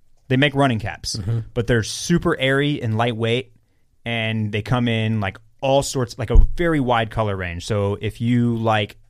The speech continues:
Speaker 1: going all neutral,
Speaker 2: Mm-hmm.
Speaker 1: blacks, whites, grays, easy. If you like bright neons, pops of color, they got all that too. Big, cool color blocks and, like, blues and pinks and oranges and yellows.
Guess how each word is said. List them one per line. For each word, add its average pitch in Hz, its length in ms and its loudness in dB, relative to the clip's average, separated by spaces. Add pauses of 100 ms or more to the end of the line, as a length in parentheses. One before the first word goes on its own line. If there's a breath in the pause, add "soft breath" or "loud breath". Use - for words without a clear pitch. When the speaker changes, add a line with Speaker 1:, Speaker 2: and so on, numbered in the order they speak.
(100)
Speaker 1:
going 107 280 0
all 120 220 -2
neutral, 135 500 0 (320)
Speaker 2:
Mm-hmm. 113 320 -2
Speaker 1:
blacks, 104 420 -2
whites, 98 300 -2
grays, 95 420 -4
easy. 90 340 -8 (480)
If - 100 -10
you 127 100 2
like 117 260 2
bright 113 600 2 (140)
neons, 120 760 0
pops 120 340 -2
of 110 40 -10
color, 123 340 -2 (240 soft breath)
they 117 80 -2
got 110 220 0
all 120 180 2
that 110 220 -2
too. 101 220 -4
Big, 104 260 -6
cool 113 240 -2
color 110 320 -2
blocks 101 400 -2
and, 95 120 -6
like, 98 180 -8
blues 104 340 0
and 98 140 -4
pinks 104 340 -4
and 101 80 -4
oranges 104 400 -2
and 95 120 -4
yellows. 101 460 -2